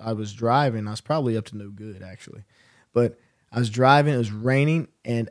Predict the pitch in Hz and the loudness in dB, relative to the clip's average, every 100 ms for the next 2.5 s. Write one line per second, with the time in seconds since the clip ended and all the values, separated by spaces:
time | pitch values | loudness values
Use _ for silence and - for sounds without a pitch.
0 | - 117 113 - - 170 160 139 - - | -6 -6 -6 -8 0 2 2 -2 -6 -6
1 | 147 147 135 101 113 _ _ _ _ _ | -2 0 0 -4 -8 _ _ _ _ _
2 | _ - 131 127 | _ 0 2 0